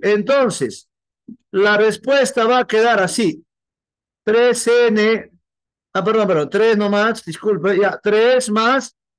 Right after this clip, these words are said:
desaparece el paréntesis, cuatro n menos cuatro,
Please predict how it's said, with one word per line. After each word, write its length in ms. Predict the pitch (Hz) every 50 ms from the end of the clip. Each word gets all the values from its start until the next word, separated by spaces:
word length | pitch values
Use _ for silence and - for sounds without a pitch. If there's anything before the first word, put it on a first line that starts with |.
| _ _ _
desaparece 720 | - 185 208 202 202 196 185 175 208 214 240 240 202 226
el 80 | 220 -
paréntesis, 800 | 185 208 208 226 240 240 226 208 233 226 - 240 247 247 240 -
cuatro 500 | - - 208 220 220 220 175 214 220 226
n 400 | 226 226 240 240 220 220 220 214
menos 580 | 208 226 233 240 240 262 277 277 - - - _ _ _ _ _ _ _ _ _ _ _ _ _ _
cuatro, 560 | _ 196 220 214 190 165 - - - 110 -